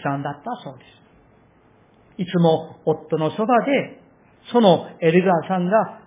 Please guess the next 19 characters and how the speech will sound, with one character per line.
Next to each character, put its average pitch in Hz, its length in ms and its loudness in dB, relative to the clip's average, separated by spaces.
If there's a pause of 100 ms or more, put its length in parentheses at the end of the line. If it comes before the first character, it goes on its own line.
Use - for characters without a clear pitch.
(100)
ね、 240 320 -2 (260)
あ-、 - 380 -8
後 156 140 -2
か 160 100 2
ら 151 100 4
も 156 80 -2
話 180 340 0
し 208 60 -6
ま 233 200 0
す - 80 -18
け 226 80 -4
れ 165 120 -4
ど 165 100 -6
も、 202 240 -8
こ - 60 -6
の 208 340 -4
音 262 300 0
楽 254 540 -2
に 247 320 0